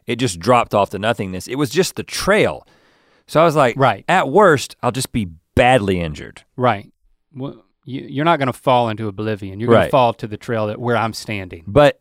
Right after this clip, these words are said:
Speaker 1: I w-, as you know, I'm scared of heights. I was trying to overcome that and not let anybody know. Uh,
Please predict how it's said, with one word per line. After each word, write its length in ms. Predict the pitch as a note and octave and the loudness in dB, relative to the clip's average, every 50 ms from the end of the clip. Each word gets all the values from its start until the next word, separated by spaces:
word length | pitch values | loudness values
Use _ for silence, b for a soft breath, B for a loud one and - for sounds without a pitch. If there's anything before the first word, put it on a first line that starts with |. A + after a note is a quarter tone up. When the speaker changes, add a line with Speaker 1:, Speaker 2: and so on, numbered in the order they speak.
| _ - | _ 0
Speaker 1:
I 140 | A#2+ B2+ D#3+ | 2 4 4
w-, 200 | F3+ F3 F3+ E3 - _ _ _ - | 4 2 2 -2 -4 _ _ _ -6
as 180 | G2+ G#2+ A2 C3+ | -4 -4 -4 -2
you 80 | D#3+ | -2
know, 220 | C3+ A#2+ C#3 D#3+ - _ - | -2 -2 -2 -4 -8 _ -16
I'm 80 | - | -12
scared 240 | - - A2 G#2 A#2+ | -4 -2 0 0 0
of 60 | A2+ | 0
heights. 500 | G#2 G#2 A2+ - - - - - - - _ _ _ _ _ _ - | 0 0 -2 -4 -6 -12 -10 -10 -12 -14 _ _ _ _ _ _ -12
I 40 | F2+ | -12
was 80 | - | -12
trying 380 | - - - A#2+ G#2+ G#2+ A2 A2 | -10 -4 0 0 2 2 2 0
to 180 | A2+ A#2+ B2 - _ _ _ _ _ _ _ - | 0 -2 -2 -4 _ _ _ _ _ _ _ 0
overcome 400 | A#2 A#2 C3 - - C3+ A2+ A2 | 2 2 2 2 0 0 0 0
that 260 | G#2+ G#2 G#2+ A#2 - _ - | 0 0 0 -2 -4 _ -10
and 100 | F2+ F#2 | -8 -6
not 220 | G#2 G2+ G2 - | -6 -6 -6 -6
let 180 | F#2+ G#2 G#2 G#2 | -6 -6 -4 -4
anybody 340 | G#2 G#2+ G2+ G#2 G2+ G#2+ G#2+ | -6 -8 -8 -8 -6 -6 -4
know. 260 | G#2+ G2 F2 F#2+ G#2+ _ _ b b b b b b b b - | -4 -4 -6 -6 -10 _ _ b b b b b b b b -2
Uh, 300 | G2 G#2 G2+ G2+ G2 F#2+ | 0 2 4 4 2 2